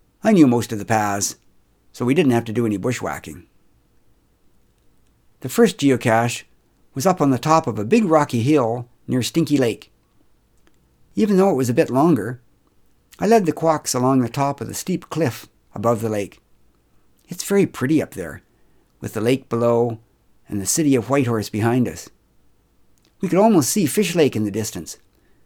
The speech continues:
and the windmills on top of Heckle Hill were turning. Felicity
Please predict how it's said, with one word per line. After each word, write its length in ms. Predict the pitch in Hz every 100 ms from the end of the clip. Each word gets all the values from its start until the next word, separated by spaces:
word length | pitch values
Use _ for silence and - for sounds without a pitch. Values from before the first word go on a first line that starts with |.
| _
and 140 | - 110
the 60 |
windmills 640 | 117 180 160 135 110 101 - -
on 100 | 107
top 220 | 135 117
of 100 | 95
Heckle 300 | 139 - 104
Hill 240 | 135 180
were 120 | 107
turning. 420 | 90 113 101 92 - _ _ _ _ _ _ _ _ _ _ _
Felicity 600 | - 107 131 113 71